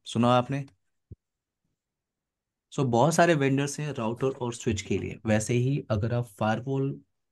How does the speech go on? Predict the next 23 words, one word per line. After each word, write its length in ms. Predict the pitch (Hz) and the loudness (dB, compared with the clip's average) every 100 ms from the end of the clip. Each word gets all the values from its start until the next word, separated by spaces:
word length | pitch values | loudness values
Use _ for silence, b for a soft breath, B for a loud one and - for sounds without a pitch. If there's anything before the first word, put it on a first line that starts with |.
| b b _ _ | b b _ _
फायरवॉल 440 | 110 113 123 143 127 | 2 4 4 2 2
नेटवर्क 400 | 113 110 120 127 | -2 -4 -4 -2
में 100 | 110 | -2
डिप्लॉय 340 | 104 107 101 | 0 0 0
कर 100 | 104 | -2
रहे 120 | 98 | -8
हो, 100 | - - _ _ _ _ _ _ _ _ _ _ _ _ _ _ _ _ 120 | -12 -14 _ _ _ _ _ _ _ _ _ _ _ _ _ _ _ _ 2
फायरवॉल 460 | 110 107 123 127 | 2 4 2 2
नेटवर्क 400 | 110 110 123 117 | 2 -2 -4 -2
में 100 | 120 | -2
डिप्लॉय 360 | 104 - 101 98 | -2 -2 -4 -4
कर 80 | 104 | -8
रहे 160 | - | -10
हो, 40 | - | -8
तो 120 | 113 | -4
फायरवॉल 360 | 110 107 120 | -2 0 -2
के 100 | 127 | -4
लिए 100 | 117 | -2
भी 100 | 123 | -2
बहुत 300 | 123 110 127 | -2 -2 -2
सारे 180 | 131 127 | 0 -2
वेंडर्स 380 | 107 98 95 - | -2 -4 -6 -10
हैं। 140 | - | -16